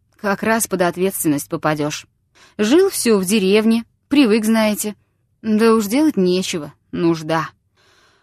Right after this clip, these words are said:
Ох уж это мне нужда". "Зато вы будете жить в столице?" "В столице? Ну, я не знаю,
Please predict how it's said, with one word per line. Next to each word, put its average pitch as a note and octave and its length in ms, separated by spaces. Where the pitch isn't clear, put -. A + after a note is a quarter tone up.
Ох D4+ 360
уж - 280
это A#3 240
мне F#3 300
нужда". F3 540
"Зато A3 480
вы A#3 260
будете A3+ 380
жить A#3 200
в - 40
столице?" A#3 680
"В - 80
столице? D3+ 680
Ну, B3+ 240
я A3+ 200
не D4 100
знаю, F#3+ 420